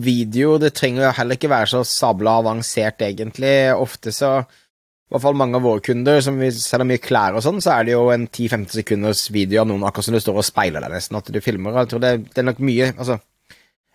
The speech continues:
jeg tror folk har en forventning at det skal være mye mer profesjonelt og ta mye mer tid og være vanskelig å produsere enn,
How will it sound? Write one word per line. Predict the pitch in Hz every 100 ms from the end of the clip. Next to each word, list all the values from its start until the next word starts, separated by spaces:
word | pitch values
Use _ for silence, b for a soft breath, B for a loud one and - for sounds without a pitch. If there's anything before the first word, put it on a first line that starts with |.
| -
jeg | 131
tror | 139 131
folk | 131 123 -
har | 123 120
en |
forventning | 120 135 104 -
at | 110
det | 107
skal | 120
være | 123
mye | 117
mer | 110
profesjonelt | 104 110 - 110 -
og | 110
ta | 113
mye | 110
mer | 104 104
tid | - 104 107
og | 107
være | 104
vanskelig | 113 - 90
å |
produsere | 98 107 - 95 98
enn, | 104